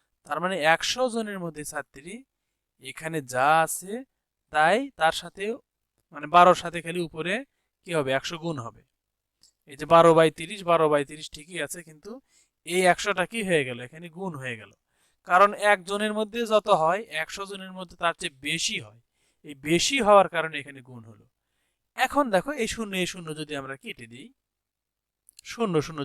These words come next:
যদি কেটে দিই, তাহলে দশ আর তিন থাকে। দশ আর তিন কাটাকাটি করা যাচ্ছে না, কিন্তু দশ, এই বারো আর তিন কাটাকাটি করা যায়। তাহলে বারো আর তিন আমরা কাটবো, তাহলে দেখো তিন চারে বারো, উপরে কিন্তু চার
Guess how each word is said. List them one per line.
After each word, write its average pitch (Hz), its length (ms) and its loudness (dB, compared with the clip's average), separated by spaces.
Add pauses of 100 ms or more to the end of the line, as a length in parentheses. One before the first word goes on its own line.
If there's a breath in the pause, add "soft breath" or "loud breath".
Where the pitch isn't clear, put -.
যদি 131 200 -10
কেটে 160 260 -14
দিই, 190 120 -10 (420 soft breath)
তাহলে 156 180 2 (140)
দশ 185 200 12 (100)
আর 165 60 0 (100)
তিন 185 120 -10 (120)
থাকে। 117 220 -20 (720)
দশ 196 240 12
আর 196 120 0
তিন 196 180 -12
কাটাকাটি 170 460 -2
করা 147 220 0
যাচ্ছে 180 320 -2
না, 151 80 -12 (540)
কিন্তু 185 240 -6 (400)
দশ, 208 300 12 (180)
এই 170 60 0 (480)
বারো 190 260 6 (200)
আর 170 80 2 (160)
তিন 214 160 -10 (100)
কাটাকাটি 120 420 -12
করা 104 200 -20
যায়। - 140 -20 (560)
তাহলে 156 220 0 (200)
বারো 170 260 8 (120)
আর 160 80 2 (100)
তিন 196 140 -10 (100)
আমরা 127 220 -10
কাটবো, 117 260 -16 (840)
তাহলে 156 320 -2
দেখো 143 160 -8 (120)
তিন 165 140 -6 (180)
চারে 143 340 0
বারো, 104 160 -10 (120)
উপরে 135 300 -12
কিন্তু 139 180 -20 (100)
চার 156 140 2